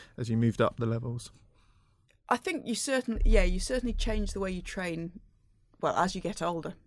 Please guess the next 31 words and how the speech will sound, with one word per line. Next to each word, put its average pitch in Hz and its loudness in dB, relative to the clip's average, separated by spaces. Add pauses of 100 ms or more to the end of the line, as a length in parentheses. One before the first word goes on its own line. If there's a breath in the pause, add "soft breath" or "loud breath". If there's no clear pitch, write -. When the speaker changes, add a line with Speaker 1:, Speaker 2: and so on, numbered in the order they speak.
(220)
Speaker 2:
uh, - -18 (360)
aside - -12
from 175 -8
anything 156 -4
else. 160 -4
I - -6
mean, 165 -4 (400 loud breath)
I'm 185 2
often, 190 -2 (1500)
a - -2
lot 180 -2
of - -8
the 170 -8
gyms 165 -6
I 160 -8
train 165 -8
at, - -10
there's, 170 2
there's 170 8
a 170 2
lot 165 0
of 160 -2
young 165 0
lads 160 -6
in 170 -6
there 170 -6 (200)
who 170 -8
are, - -10 (180)
you 160 -10
know, 151 -12
eighteen, 156 -8